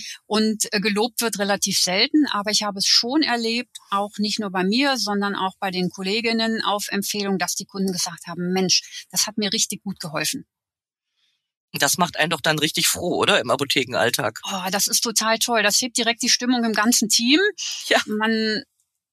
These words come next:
Speaker 1: sagt ja nicht, „Du, der Kunde hat sich bei mir,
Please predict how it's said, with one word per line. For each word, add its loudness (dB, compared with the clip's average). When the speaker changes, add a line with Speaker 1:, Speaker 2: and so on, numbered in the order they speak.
Speaker 1:
sagt 4
ja 6
nicht, 4
„Du, 0
der 4
Kunde 2
hat -2
sich 2
bei 0
mir, 6